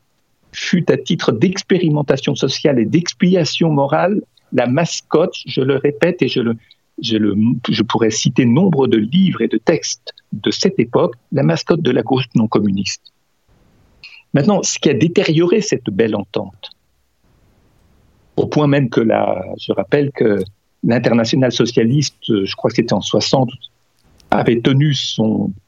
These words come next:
premier congrès à Haïfa. C'est un véritable hommage. Mais ce qui a détérioré cette belle entente,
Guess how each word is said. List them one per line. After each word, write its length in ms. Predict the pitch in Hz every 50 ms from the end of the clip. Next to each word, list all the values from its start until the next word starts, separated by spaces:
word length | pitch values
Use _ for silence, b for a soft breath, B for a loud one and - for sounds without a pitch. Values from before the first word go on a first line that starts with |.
| _ _ _ _ -
premier 500 | - - - 170 170 160 151 151 135 127
congrès 560 | - - 120 117 - - 170 180 190 196 196 196 _ _ _ _ _ _ _ _ -
à 80 | - 120
Haïfa. 560 | 120 - 156 160 156 - - - 127 113 117 - _ _ _ _ _ _ _ _ _ _ _ - - -
C'est 140 | - - -
un 40 | 98
véritable 380 | - 101 - 113 113 113 104 123
hommage. 420 | 131 113 98 95 98 90 - - _ _ _ _ _ _ _ _ _ _ B B B B
Mais 80 | B 139
ce 80 | 131 -
qui 80 | -
a 60 | 151
détérioré 600 | 127 - 185 180 220 - 208 160 156 165 165 202 196
cette 200 | 196 - 113 110
belle 160 | 107 120 110
entente, 640 | 104 101 - - - 92 98 107 _ - - -